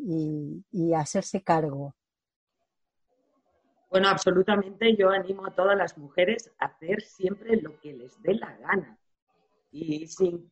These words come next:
Speaker 2: siempre que no molesten a alguien, lo que les dé la gana, da igual que este sea un sector de hombres, ¿por qué no? ¿Por qué no lo puedo hacer? No soy una chavala,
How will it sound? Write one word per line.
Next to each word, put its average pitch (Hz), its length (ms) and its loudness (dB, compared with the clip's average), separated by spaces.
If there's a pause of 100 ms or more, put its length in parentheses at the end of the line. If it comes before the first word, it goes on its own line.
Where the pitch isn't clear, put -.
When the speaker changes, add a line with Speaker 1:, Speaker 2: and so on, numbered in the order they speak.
Speaker 2:
siempre 262 320 4
que 220 80 4
no 208 80 4
molesten 185 420 0
a 175 120 0
alguien, 233 500 -4
lo 151 200 -16
que 160 120 -18
les 160 220 -8
dé 185 100 -2
la 208 140 4
gana, 170 260 2
da 160 120 -4
igual 190 440 4 (420)
que 180 220 6
este 180 260 0
sea 202 160 -2
un 202 100 -16
sector 185 420 0
de 180 120 4
hombres, 160 380 -2
¿por - 220 -20
qué 202 120 4
no? 202 400 0
¿Por - 140 -20
qué 170 80 -20
no 202 120 -16
lo 214 120 -14
puedo 147 220 -10
hacer? 208 500 2 (560)
No 185 160 6
soy 233 280 4
una 190 200 4
chavala, 170 640 4